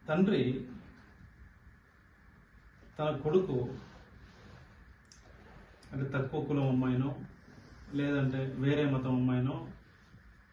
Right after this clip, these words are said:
లేకపోతే వేరే ప్రాంతం అమ్మాయినో చేసుకుంటే ప్రాబ్లం ఉండదు. అదే కూతురు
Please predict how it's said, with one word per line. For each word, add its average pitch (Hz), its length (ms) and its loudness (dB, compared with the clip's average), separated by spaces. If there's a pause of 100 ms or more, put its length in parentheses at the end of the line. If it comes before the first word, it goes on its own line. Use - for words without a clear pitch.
(120)
లేకపోతే 135 600 -2 (120)
వేరే 143 300 2
ప్రాంతం 135 420 2
అమ్మాయినో 135 320 2
చేసుకుంటే 127 840 -4 (760)
ప్రాబ్లం 180 360 6
ఉండదు. 110 260 0 (600)
అదే 185 220 4
కూతురు 202 640 2